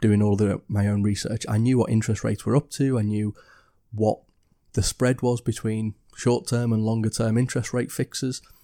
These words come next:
So I've always been relatively up to speed and quite happy that I can give myself my own advice.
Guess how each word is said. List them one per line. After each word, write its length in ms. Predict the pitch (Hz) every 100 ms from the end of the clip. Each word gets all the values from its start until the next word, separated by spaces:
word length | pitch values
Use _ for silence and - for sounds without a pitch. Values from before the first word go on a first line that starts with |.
| -
So 160 | -
I've 120 | 123 135
always 420 | 160 165 131 - _ _ _ _ _
been 260 | - 120 113
relatively 500 | 120 147 143 131 123
up 120 | 117
to 100 | -
speed 340 | 120 - 107 101
and 120 | 117
quite 220 | 107 120 104
happy 300 | 110 - 110
that 100 | 107
I 80 |
can 180 | 110 107
give 180 | 104 110
myself 400 | 104 101 113 107
my 140 | 104
own 120 | 104 104
advice. 520 | 101 113 98 -